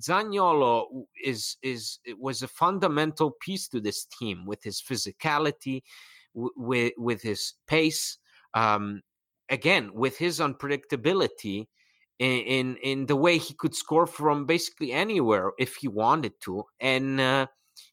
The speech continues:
Under is, is a similar player. He can do that. He needs to be just as motivated against, against Lazio, because, as I said, I think that was, and you said as well, this was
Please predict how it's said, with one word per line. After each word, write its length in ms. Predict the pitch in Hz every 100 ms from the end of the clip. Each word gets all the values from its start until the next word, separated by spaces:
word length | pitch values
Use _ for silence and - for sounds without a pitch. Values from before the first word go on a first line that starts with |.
| _ -
Under 360 | 202 226 226
is, 380 | 196 165 165 151
is 180 | 175 156
a 80 | 170
similar 400 | - 220 214 202
player. 420 | - 190 220 143
He 180 | 117 151
can 340 | - 196 214
do 200 | 165 180
that. 260 | 120 101 82 _ _ _ _ _ 98
He 280 | - 131 170
needs 320 | 180 220 -
to 60 | 185
be 160 | 156 151
just 300 | 175 202 240
as 140 | 175
motivated 600 | 151 180 175 196 190 165
against, 640 | 165 143 175 175 - 143
against 540 | 139 180 147 175 170 -
Lazio, 440 | 175 214 - 127
because, 400 | 127 - 160 131 - - 135
as 160 | 156
I 80 | 202
said, 240 | - 214
I 120 | 117 120
think 260 | 185 156
that 140 | 160 214
was, 160 | 151 123 -
and 260 | 139 143 -
you 180 | 139 185
said 220 | - 180
as 160 | 185
well, 160 | 202 143
this 240 | 120 -
was 340 | 247 190 -